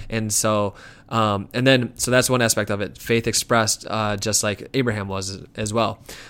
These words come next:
But also, a lot of people will reference, well, he's referenced in, uh, Romans that it was reckoned to him as righteousness, right? So, uh, some, some people will reference these,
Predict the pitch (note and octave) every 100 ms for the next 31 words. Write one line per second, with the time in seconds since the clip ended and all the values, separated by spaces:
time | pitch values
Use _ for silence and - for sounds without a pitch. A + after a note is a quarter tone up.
0 | - A#2+ A#2 D3+ C3+ B2 A#2 A2+ A#2 A#2+
1 | B2+ B2+ C3 B2+ B2 A#2 A2 A#2+ A#2 G#2+
2 | A#2 A2+ B2 A2 A2 A2+ A#2 A2 - A2
3 | A2+ - - A2+ A2+ A#2 B2+ A#2 A2 A2
4 | G#2+ A#2 G#2 A2+ A#2 A#2+ A2+ A#2 A2 G#2
5 | A2+ A2 G#2 G2+ F#2+ G#2 G#2+ A2+ - -
6 | - - - - - - - - C3+ G#2+
7 | - - - - B2+ B2 A2+ E2 - C3+
8 | C#3 C3 - C3+ C3 C3+ B2 A2+ G#2+ A#2
9 | C#3 B2 - B2+ B2+ A#2+ -